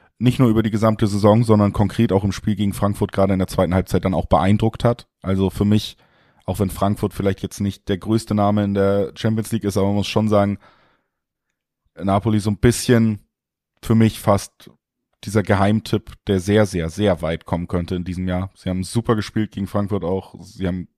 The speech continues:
klare Abläufe, sie spielen erfolgreichen Fußball und jetzt zu Hause eben um diese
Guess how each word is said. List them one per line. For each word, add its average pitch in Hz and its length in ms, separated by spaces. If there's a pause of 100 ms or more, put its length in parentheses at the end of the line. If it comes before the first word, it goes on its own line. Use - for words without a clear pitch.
(160)
klare 110 340
Abläufe, 98 520
sie 92 140
spielen 95 420 (1000)
erfolgreichen 135 540
Fußball 139 540
und 110 540
jetzt - 360
zu 101 200
Hause 107 540 (200)
eben 101 260
um 92 180
diese 98 440